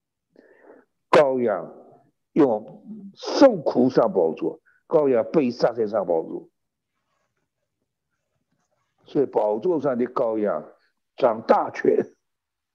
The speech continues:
但是主人就是个 little lamb，小羔羊。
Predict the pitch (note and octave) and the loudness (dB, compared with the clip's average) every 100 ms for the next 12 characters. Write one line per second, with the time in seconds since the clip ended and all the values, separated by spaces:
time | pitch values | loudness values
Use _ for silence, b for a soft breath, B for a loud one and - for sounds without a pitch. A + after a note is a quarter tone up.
0 | _ _ _ _ _ _ _ _ _ _ | _ _ _ _ _ _ _ _ _ _
1 | _ _ _ _ _ _ _ _ _ _ | _ _ _ _ _ _ _ _ _ _
2 | _ - A#2+ A#2 A2 - - _ _ _ | _ 0 0 2 0 -2 -12 _ _ _
3 | _ _ _ _ _ _ _ _ _ - | _ _ _ _ _ _ _ _ _ -4
4 | C3+ B2+ A2+ G#2 A#2 E3+ - A#2 G2+ A#2 | 0 2 2 0 0 -2 0 -2 0 -2
5 | - G#2 G#2 G#2+ F2 D#2 - _ _ _ | 0 -2 0 -2 -4 -10 -20 _ _ _
6 | _ _ _ _ _ _ _ _ _ _ | _ _ _ _ _ _ _ _ _ _
7 | _ _ - G2 - G2+ F2 F2+ - | _ _ -2 -2 2 2 2 0 -2